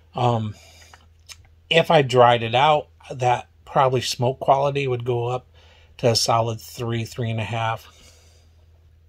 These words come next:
It's okay. Definitely not staying lit in my pipe at all. And like I said, this pipe really always smokes very well. I have this, this really packed.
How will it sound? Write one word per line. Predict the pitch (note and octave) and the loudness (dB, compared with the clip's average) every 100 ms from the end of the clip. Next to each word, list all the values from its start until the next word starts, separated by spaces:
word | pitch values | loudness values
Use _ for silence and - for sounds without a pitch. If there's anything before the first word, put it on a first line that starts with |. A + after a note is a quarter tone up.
| _ _ _ _ _ _ _ _ _ _ _ _ _ _ _ _ _ - _ _ _ _ _ _ _ _ _ - _ _ | _ _ _ _ _ _ _ _ _ _ _ _ _ _ _ _ _ -20 _ _ _ _ _ _ _ _ _ -20 _ _
It's | C#4+ | -2
okay. | C4 D#3+ D3 D3 - - _ _ - _ - - - _ C#3+ | 2 4 4 0 -12 -20 _ _ -20 _ -20 -20 -20 _ 2
Definitely | F3 G3 B3 B3+ | 4 4 2 4
not | D#3 C3+ E3 | 4 2 0
staying | - - E3 D3+ | -4 -4 -4 -2
lit | C#3 D3 - | -2 -4 -4
in | B2+ | -4
my | B2 | -4
pipe | - D3+ E3 - | -2 -4 -4 -2
at | C3+ | 0
all. | B2+ D3+ E3 E3 - - | 2 2 0 -2 -14 -10
And | C3 B2 | -6 -4
like | B2+ C3 | -4 -2
I | C3 | -2
said, | - - C3 A2+ | -2 -2 -2 0
this | D#3+ F3+ | -2 -2
pipe | - G3 G3 - | 0 2 2 2
really | B2 B2+ C3 A#2+ | 4 6 6 2
always | A#2+ B2 | -2 -4
smokes | - B2+ B2 - | -4 -4 -4 -4
very | B2+ A#2 | -4 -4
well. | A2 C3 D#3 D3 - - - - - | -4 -2 -2 -4 -12 -20 -20 -20 -20
I | - | -2
have | A#2+ - D3 D3+ | -2 2 2 2
this, | C#3+ B2+ - | 0 0 -2
this | - C3+ B2 - - | -4 -4 -2 -4 -8
really | B2+ A#2+ C#3 D3 | -6 -2 0 -2
packed. | C3 - C#3 B2+ G#2 - | -6 -4 -2 -2 -6 -18